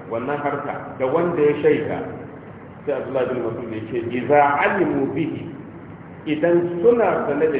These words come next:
cewa haram ne suka yi, kaga sharadi kenan. Idan sun san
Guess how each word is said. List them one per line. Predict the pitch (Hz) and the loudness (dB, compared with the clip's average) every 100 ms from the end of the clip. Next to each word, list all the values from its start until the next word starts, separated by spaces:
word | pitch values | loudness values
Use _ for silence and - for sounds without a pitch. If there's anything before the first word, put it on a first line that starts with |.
| - | -2
cewa | - 143 127 127 131 | -4 0 0 0 2
haram | 135 175 160 117 | 4 6 4 0
ne | 104 - | -4 -4
suka | - 139 160 | -2 0 2
yi, | 220 269 - - - - - - - - | 2 -2 -4 -8 -10 -12 -14 -16 -16 -8
kaga | 127 147 | -4 0
sharadi | 160 147 139 120 - | 2 2 0 -4 -6
kenan. | - 101 - - - - - - - - 98 | -8 -10 -12 -14 -14 -16 -16 -16 -16 -14 -10
Idan | 98 127 131 | -4 -2 -2
sun | 131 208 208 | 0 2 2
san | 208 | 4